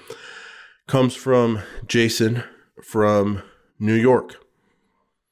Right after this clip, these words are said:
"I am experimenting with a call-only search campaign for a client who wants phone calls. I essentially duplicated the ad groups and keywords from a functioning search campaign.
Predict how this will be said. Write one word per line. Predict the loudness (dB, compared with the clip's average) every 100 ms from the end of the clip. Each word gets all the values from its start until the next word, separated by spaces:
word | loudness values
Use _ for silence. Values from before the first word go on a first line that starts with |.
| _ -2
"I | 2
am | 4 2
experimenting | 0 -4 -2 0 2 0 0 0 0 -2
with | 0 2
a | 0
call-only | -2 0 0 0 0 0 0 0 -4
search | -8 0 0 0 0
campaign | 0 2 0 2 0
for | 0 2 2
a |
client | 0 -2 0 0 0
who | -2
wants | 0 2 0 -2 -8 -10 -12 _ _ _
phone | _ 0 0
calls. | -2 -4 -4 -10 -18 _ -20 -20 -20 _ _
I | 0
essentially | 0 0 0 0 -2 0 0 0
duplicated | 2 0 2 -2 0 2 2 0
the | -2 2
ad | 2 0
groups | 2 0 0 -2
and | 0 0
keywords | -2 0 2 0 -2
from | -4 0 2
a | 0
functioning | -2 0 0 0 0 0 0
search | 0 -2 -2
campaign. | -2 -2 0 -2 -2